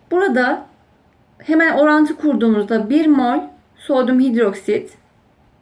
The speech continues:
kırk gramsa sıfır yetmiş beş mol ne kadardır diyeceğiz.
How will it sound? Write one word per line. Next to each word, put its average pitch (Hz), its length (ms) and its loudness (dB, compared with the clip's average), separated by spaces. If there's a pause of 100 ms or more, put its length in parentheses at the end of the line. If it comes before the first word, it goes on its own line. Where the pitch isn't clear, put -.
(800)
kırk 359 260 -2
gramsa 233 720 -4 (400)
sıfır 381 320 -2
yetmiş 285 420 -2
beş 214 240 -4
mol 302 240 0 (1000)
ne 330 180 0
kadardır 180 600 -4
diyeceğiz. 170 440 -10